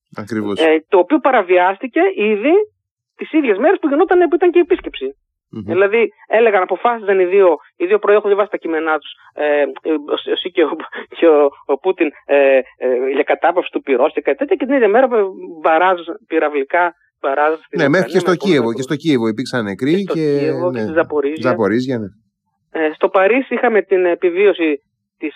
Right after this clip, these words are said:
Speaker 2: κυβέρνησης Ελιζαμπέτ Μπόρν από τις δύο προτάσεις της. Δεν θα ασχοληθούμε άλλο με αυτό το ζήτημα.
Speaker 1: Μμμ.
Speaker 2: Έχουμε διαρκώς, ε, συ-, συζητήσει. Έχουμε και την περασμένη εβδομάδα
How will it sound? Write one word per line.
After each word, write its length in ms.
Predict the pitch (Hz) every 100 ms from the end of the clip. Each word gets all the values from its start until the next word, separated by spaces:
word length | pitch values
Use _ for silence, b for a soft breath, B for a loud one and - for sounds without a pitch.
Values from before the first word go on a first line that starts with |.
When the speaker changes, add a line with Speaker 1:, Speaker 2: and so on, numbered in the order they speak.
| -
Speaker 2:
κυβέρνησης 480 | 151 165 156 143 -
Ελιζαμπέτ 440 | 143 143 143 143 139
Μπόρν 240 | 139 135
από 80 | 135
τις 100 | 135
δύο 100 | 147
προτάσεις 380 | - - 131 123
της. 220 | 151 220
Δεν 120 | 214
θα 60 | 214
ασχοληθούμε 440 | 175 151 135 135
άλλο 100 | 131
με 60 | 131
αυτό 240 | - 156
το 100 | 156
ζήτημα. 400 | 135 139 165 214 302
Speaker 1:
Μμμ. 240 | 120 110 131
Speaker 2:
Έχουμε 180 | 180
διαρκώς, 520 | 160 151 - 190 - -
ε, 160 | 131
συ-, 200 | 127 -
συζητήσει. 440 | - 139 131 156 -
Έχουμε 200 | 165 175
και 60 | 156
την 40 | 147
περασμένη 260 | 156 170
εβδομάδα 240 | 170 170